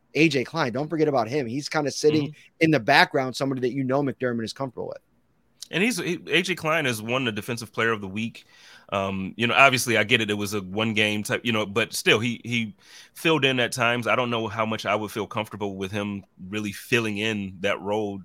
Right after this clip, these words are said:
Speaker 2: that Tremaine, Ed-, the hole that he's leaving there. But, um, one last question on this, and then we can kinda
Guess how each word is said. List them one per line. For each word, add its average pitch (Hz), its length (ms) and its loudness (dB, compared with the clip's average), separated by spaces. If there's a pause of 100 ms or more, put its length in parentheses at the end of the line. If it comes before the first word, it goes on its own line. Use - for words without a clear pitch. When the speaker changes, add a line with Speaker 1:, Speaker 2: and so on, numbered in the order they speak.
Speaker 2:
that 101 180 -4
Tremaine, 104 380 -2
Ed-, 85 240 -4
the 98 100 -6
hole 120 200 0
that 110 120 0
he's 104 140 -6
leaving 107 340 -6
there. 92 160 -8
But, 95 280 -4 (440)
um, 101 380 2 (920)
one 165 160 4
last 170 180 8
question 151 340 2
on 120 120 2
this, 113 180 -2
and 110 120 -2
then 120 100 2
we 120 80 -2
can 117 160 -8
kinda 110 300 -2